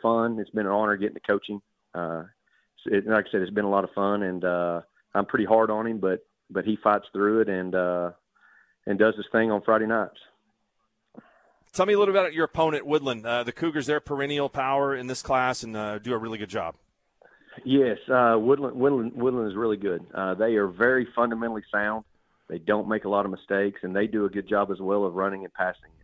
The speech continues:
Speaker 1: Uh, they mix it up. They do a lot of, a lot of misdirection in the run game, uh, which makes you defensively have to be sound and, and not get peeking in the backfield and looking at,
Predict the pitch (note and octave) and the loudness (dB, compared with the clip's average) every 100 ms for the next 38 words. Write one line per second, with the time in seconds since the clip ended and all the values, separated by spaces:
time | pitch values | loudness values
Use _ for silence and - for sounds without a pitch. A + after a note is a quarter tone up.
0 | F2 E2+ D#2+ - _ _ _ _ _ - | -10 -8 -10 -14 _ _ _ _ _ -6
1 | F#3 - - G2 G2+ G2+ G2 G2+ F#2 G2+ | -2 -2 -2 0 0 2 0 2 4 4
2 | G2+ F2+ - - _ _ _ _ _ G#2+ | 4 0 -4 -20 _ _ _ _ _ 2
3 | A2 A2 A2+ - G#2 G#2+ - A#2 G#2 F#2 | 2 2 -2 2 4 4 2 -2 0 2
4 | G#2 G#2+ G#2+ A2 A2+ A2 _ _ _ _ | 2 2 2 2 0 -6 _ _ _ _
5 | _ - - F#2+ F#2+ F#2+ A2 G#2+ G#2+ G#2+ | _ -10 0 2 4 2 2 0 0 -6
6 | G2 G2 G2+ A2+ G#2+ G2+ F#2+ F#2+ G2 - | -4 -2 0 0 0 -2 0 2 2 0
7 | F#2 F2+ F#2+ F#2+ G2 F#2+ F2+ E2+ - F2+ | -6 -4 0 2 2 0 -2 -4 -6 -4
8 | F2 G2+ G2 G2 F#2 _ - A#2 G#2+ G2 | 0 0 2 -2 -2 _ -6 -4 -2 -2
9 | F#2+ F2+ G2 F#2 G2 G2+ F#2+ F#2 G2+ G2 | 0 2 2 2 2 2 0 -2 -2 -2
10 | F2+ | -4